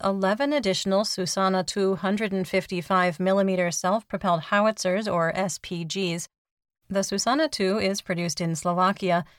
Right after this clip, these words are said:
and eight were provided in two thousand twenty-two.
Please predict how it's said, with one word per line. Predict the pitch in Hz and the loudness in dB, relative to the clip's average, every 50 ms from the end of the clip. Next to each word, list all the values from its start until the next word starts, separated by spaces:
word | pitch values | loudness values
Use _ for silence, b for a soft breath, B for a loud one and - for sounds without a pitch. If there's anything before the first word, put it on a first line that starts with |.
| b b b | b b b
and | - 190 190 196 214 214 - - | -2 0 2 2 0 -2 -2 -4
eight | 262 240 190 - - | -2 -2 -2 -2 -2
were | 202 196 202 | -2 -2 -2
provided | 202 - 208 190 180 175 185 196 190 | -2 -4 -2 -2 0 0 0 0 0
in | 202 208 220 | 0 0 -2
two | 202 - 180 170 | -2 -4 -4 -2
thousand | - 175 180 180 190 202 208 202 | 0 0 0 0 0 -2 -2 -2
twenty-two. | - - 165 160 160 156 - - - 214 190 165 - | -2 -2 -2 -2 -2 -6 -6 -6 -4 -2 -2 -4 -4